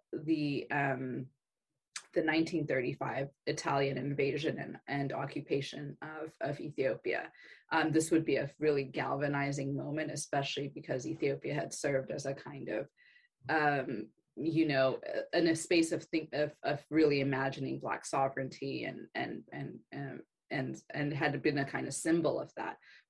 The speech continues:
for much of the nineteenth and twentieth centuries. Um, so I think this is a place, you know, this story about how you could be independent and subject to forms of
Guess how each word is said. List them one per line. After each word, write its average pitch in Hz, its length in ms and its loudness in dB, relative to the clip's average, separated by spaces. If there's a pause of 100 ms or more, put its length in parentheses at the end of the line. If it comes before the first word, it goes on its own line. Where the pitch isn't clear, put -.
for 156 160 4
much 135 340 0
of 135 180 -2
the 135 80 0
nineteenth 139 560 -6
and 139 120 -6
twentieth 135 380 -6
centuries. - 840 -6 (400)
Um, 165 380 4 (260)
so - 180 0
I 240 120 6
think 311 200 8
this 220 220 8
is 214 140 4
a 180 60 4
place, 165 580 0
you 165 100 0
know, 147 160 -2
this 165 300 2
story 151 460 4
about 139 480 0 (300)
how 160 120 2
you 160 200 8
could 160 220 0
be 131 200 -4
independent 147 920 0
and 139 180 -4
subject 143 880 0
to - 160 -4 (100)
forms 143 460 0
of 135 280 0